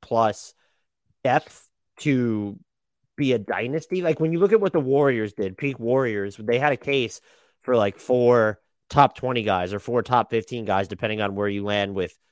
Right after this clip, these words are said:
Klay, who we actually have a question on later. But I,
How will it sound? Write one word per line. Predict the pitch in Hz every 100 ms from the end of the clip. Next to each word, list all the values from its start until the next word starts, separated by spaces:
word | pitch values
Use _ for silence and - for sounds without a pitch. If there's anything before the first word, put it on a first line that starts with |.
| _ _ -
Klay, | - 135 104 101
who | 104
we | 101 98
actually | 92 101
have | 90
a |
question | - 104 - 98
on | 87 87 - _ _ -
later. | 117 170 107 92 92 _ _ -
But | 143 - _ _
I, | -